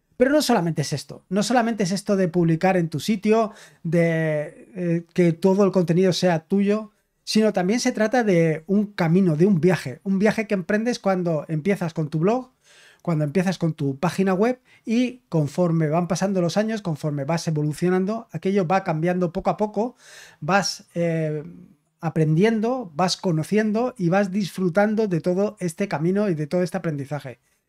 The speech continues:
Y no solamente lo vas disfrutando su-, tú, sino que, bueno, lo vas a compartir con otras personas. En fin, que la cuestión es que, eh, esto de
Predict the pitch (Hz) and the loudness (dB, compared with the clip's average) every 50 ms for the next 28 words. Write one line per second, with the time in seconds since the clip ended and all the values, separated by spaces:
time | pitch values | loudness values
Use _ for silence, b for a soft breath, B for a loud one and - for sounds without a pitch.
0 | _ _ _ - 196 214 220 214 226 240 226 233 208 208 196 180 170 170 - _ | _ _ _ 2 2 2 4 4 2 2 2 2 0 2 2 0 0 -2 -6 _
1 | - 147 143 175 196 170 208 202 208 214 214 202 202 208 196 - 214 233 - _ | -6 -4 -2 0 0 0 0 0 0 0 0 2 2 2 0 -2 -4 -6 -6 _
2 | - 220 220 240 240 - - - 180 165 170 165 - - 170 165 160 165 - _ | -4 -2 -2 -2 -4 -6 -4 0 2 2 2 0 0 0 0 0 0 -2 -8 _
3 | _ _ _ b b b b b b _ _ - 214 240 220 233 247 - _ _ | _ _ _ b b b b b b _ _ -2 0 0 0 -2 -4 -6 _ _
4 | _ _ _ _ - 160 156 160 160 160 190 202 220 214 - - - - 190 175 | _ _ _ _ -4 0 0 2 2 4 4 4 4 2 0 -4 -6 -6 -4 -2
5 | - 190 160 185 180 160 214 208 208 202 185 175 165 180 196 196 185 160 - - | -2 0 0 0 0 0 0 0 0 2 0 0 2 2 2 2 2 0 -4 -8
6 | 143 - - 143 127 - - - - - _ _ _ _ _ _ _ _ _ _ | -10 -8 -8 -8 -10 -12 -16 -20 -20 -20 _ _ _ _ _ _ _ _ _ _
7 | _ _ _ _ _ _ - 185 165 254 247 170 123 - - _ _ _ _ _ | _ _ _ _ _ _ -2 2 4 4 4 2 0 -4 -12 _ _ _ _ _
8 | _ _ - - 175 170 165 170 160 175 160 151 - 190 196 226 226 220 220 208 | _ _ -2 0 2 2 2 2 2 2 0 2 4 4 4 4 4 4 2 2
9 | 160 - - 214 226 226 220 214 196 190 180 165 156 143 147 165 - - 170 165 | 2 2 2 4 4 6 6 6 6 4 4 4 2 0 -4 -8 -8 -4 -2 0
10 | 160 151 151 160 - 180 180 170 - - 208 208 190 202 202 202 202 196 190 180 | 0 0 -2 -4 -4 -2 -2 -2 0 2 2 2 4 4 4 4 4 4 2 0
11 | 160 | -2